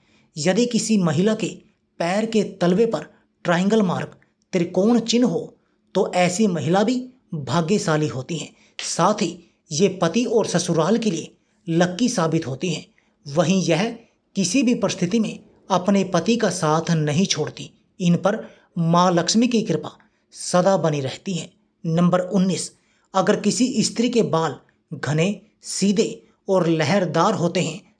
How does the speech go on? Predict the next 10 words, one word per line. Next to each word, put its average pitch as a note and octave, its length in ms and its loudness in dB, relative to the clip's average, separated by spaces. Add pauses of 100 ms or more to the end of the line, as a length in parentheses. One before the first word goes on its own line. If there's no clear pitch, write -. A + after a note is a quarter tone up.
तो A3+ 240 0
ऐसी F#3+ 320 2
महिलाएं D#3+ 460 0 (360)
ज़्यादा E3+ 500 2
भाग्यशाली D#3 600 0
होती C3+ 280 -6
हैं। - 180 -12 (320)
ऐसी F#3 300 2
महिलाओं E3 440 2
को A#3+ 220 -4